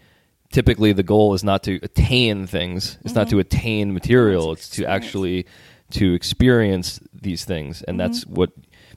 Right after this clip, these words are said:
Speaker 1: because a, a material object eventually just kind of lo-, you lose interest in it after a while. You know, you just, uh, it do-, it doesn't
Speaker 2: I
Speaker 1: ultimately have a long-term
Speaker 2: couldn't agree more. I've been saying that for a
Speaker 1: doesn't
Speaker 2: long
Speaker 1: give you
Speaker 2: time.
Speaker 1: happiness in the long term. But in
Speaker 2: Mm-hmm.
Speaker 1: the long term, your happiness will always come from the, the experiences that you, that you do.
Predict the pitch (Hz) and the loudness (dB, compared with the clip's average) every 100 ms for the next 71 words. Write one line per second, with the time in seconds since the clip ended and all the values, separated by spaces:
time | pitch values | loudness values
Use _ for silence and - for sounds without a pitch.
0 | - 110 104 - 82 - - 113 113 - | -4 0 2 0 -4 -14 -10 -2 0 4
1 | 135 113 95 113 107 104 - - 95 104 | 6 6 6 4 4 2 0 -6 -2 -2
2 | 104 87 87 - 98 87 92 - 95 101 | -2 -4 -6 -4 -4 -2 -4 -6 -4 0
3 | 123 120 147 110 - 69 - - - - | 2 2 -2 -4 -6 -10 -10 -8 -6 -4
4 | - 110 - 87 90 95 - - 90 101 | -8 -10 -8 -6 -6 -6 -6 -4 -2 0
5 | 110 - 101 110 110 - 110 - 90 101 | 0 0 0 0 0 2 2 0 -2 0
6 | 104 107 98 98 110 104 - 101 226 226 | 0 2 2 4 4 4 2 2 0 -2
7 | 208 202 208 - _ - 240 262 208 - | -2 -4 -6 -12 _ -4 -2 -2 -6 -4
8 | - 110 - 107 98 117 117 104 87 87 | -2 -2 0 2 2 2 0 0 -2 -4
9 | 87 92 101 - - 95 - 107 104 107 | -2 0 0 -2 -6 -6 0 2 2 2
10 | 107 120 117 101 87 101 104 92 - 87 | 2 2 2 0 0 -2 -2 -4 -2 -2
11 | 82 95 90 - 78 - 92 - - 101 | -2 -4 -8 -8 -10 -10 -14 -12 -8 -4
12 | 92 - 92 - - - - _ _ - | -4 -6 -8 -8 -8 -10 -12 _ _ -20
13 | - _ _ - - - - | -20 _ _ -4 -2 -2 -2